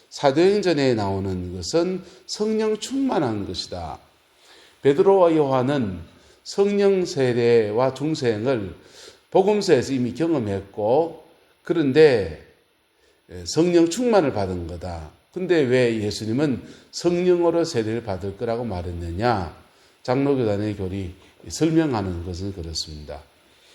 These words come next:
성령 세례, 중생은 복음서에서 이미 일어났는데 그들이 십자가 사건 이전에 중생했기 때문에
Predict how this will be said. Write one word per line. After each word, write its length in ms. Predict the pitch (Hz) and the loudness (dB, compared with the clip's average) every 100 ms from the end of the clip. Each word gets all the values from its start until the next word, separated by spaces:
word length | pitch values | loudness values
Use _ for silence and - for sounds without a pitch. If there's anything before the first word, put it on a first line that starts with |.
| 160 175 - - - - - - _ _ _ _ _ _ _ _ _ _ _ _ _ - | -16 -16 -16 -18 -20 -20 -20 -20 _ _ _ _ _ _ _ _ _ _ _ _ _ -12
성령 540 | - 220 220 220 214 | 2 4 4 4 2
세례, 520 | 196 165 151 147 127 | 4 4 6 4 4
중생은 960 | - 190 214 226 208 170 156 123 98 90 - _ _ _ | 0 0 6 6 6 4 2 -2 -4 -12 -20 _ _ _
복음서에서 680 | 160 180 185 156 127 123 | 0 0 0 2 2 0
이미 240 | 151 175 156 | -2 -2 0
일어났는데 1200 | 156 135 113 117 120 120 117 135 175 175 - - _ _ _ _ _ | 0 0 0 0 2 0 2 4 4 2 -4 -18 _ _ _ _ _
그들이 680 | - 160 165 147 123 85 80 - _ _ _ | -2 2 2 2 0 -2 -8 -18 _ _ _
십자가 560 | - - - - 294 269 | -10 -8 -6 -4 -2 -2
사건 400 | - 135 - 190 | -2 0 4 2
이전에 460 | 139 123 214 254 247 | 2 0 0 0 0
중생했기 680 | 123 110 110 90 85 98 | -2 -2 -4 -6 -6 -10
때문에 680 | 90 80 90 135 117 90 | -10 -8 -4 0 0 -2